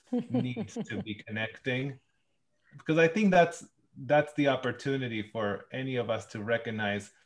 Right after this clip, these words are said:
Speaker 1: "Hmm, this team could use a little more connection. This moment could use that. Let's try it." Ca-, I hope you guys take this idea further and, uh,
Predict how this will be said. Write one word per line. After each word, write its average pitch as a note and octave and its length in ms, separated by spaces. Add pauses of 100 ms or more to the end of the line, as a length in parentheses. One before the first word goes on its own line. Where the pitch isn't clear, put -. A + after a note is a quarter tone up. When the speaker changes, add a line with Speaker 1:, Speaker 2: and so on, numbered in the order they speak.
(160)
Speaker 1:
"Hmm, B2+ 320
this C3 220
team C#3 240
could B2+ 180
use A#2+ 160
a A#2+ 80
little A#2 240
more A2+ 240
connection. A#2 800 (520)
This A#2+ 180
moment A#2+ 560 (720)
could A2 180
use A2 300
that. A#2 420 (280)
Let's G#2 320
try A#2 300
it." B2 200 (340)
Ca-, - 180
I C#3 100
hope D3 260
you D3+ 100
guys C#3+ 200
take C#3 240
this C3+ 200
idea A#2+ 440 (120)
further A#2+ 460
and, A2 300 (480)
uh, G2+ 360